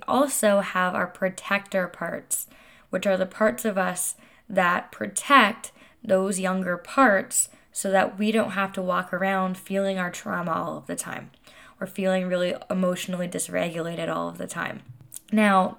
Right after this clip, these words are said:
the thing is, our protector parts, they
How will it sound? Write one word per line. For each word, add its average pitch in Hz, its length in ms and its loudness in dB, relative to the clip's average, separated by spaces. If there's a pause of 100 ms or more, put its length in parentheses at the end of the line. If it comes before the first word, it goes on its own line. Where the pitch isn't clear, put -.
the 208 80 -2
thing 240 300 0
is, 180 280 4
our 190 160 0
protector 254 640 0
parts, 190 640 0 (680)
they 196 680 6